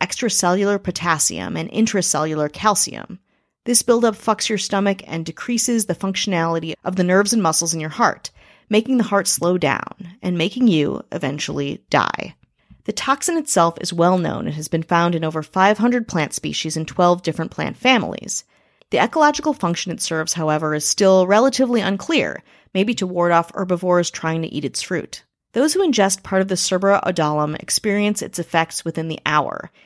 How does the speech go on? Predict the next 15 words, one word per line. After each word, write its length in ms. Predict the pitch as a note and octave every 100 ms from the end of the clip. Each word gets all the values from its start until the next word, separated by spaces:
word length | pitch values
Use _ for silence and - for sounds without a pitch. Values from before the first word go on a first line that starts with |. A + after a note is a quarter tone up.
| _
including 440 | G3 - A#3+ A#3+
a 20 | G3+
variety 460 | F3+ F3 F#3 F#3+
of 100 | F3
gastrointestinal 960 | D3 D3 - F3 D#3+ D#3+ D#3 - D#3+ D#3
and 100 | D#3
cardiac 500 | - E3 E3 D#3+ -
symptoms, 600 | C#3+ C3+ - F3 F3+ -
as 120 | - D3+
you 80 |
might 160 | D3 C#3+
imagine, 520 | D#3 C#3+ D3+ E3 G3+ - _
diarrhea, 680 | - C#3+ D3 G3 G#3 G3 G3 G3 _
headache, 480 | - G#3+ G3+ G3 F#3+
nausea, 640 | - E3 F3 F3+ F3 F3+